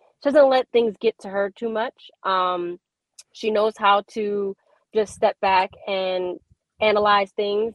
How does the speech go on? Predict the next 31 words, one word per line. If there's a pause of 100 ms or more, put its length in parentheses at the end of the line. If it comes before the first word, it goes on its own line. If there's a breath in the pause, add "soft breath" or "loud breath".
(140)
and
she
knows
how
to
just (600)
overcome. (260)
You
know,
she's
very
resilient, (120)
and, (480 soft breath)
um,
that's
what
I
love
about
her. (100)
And
it's
very
motivational
for
someone
like
me. (140)
And, (140)
you
know,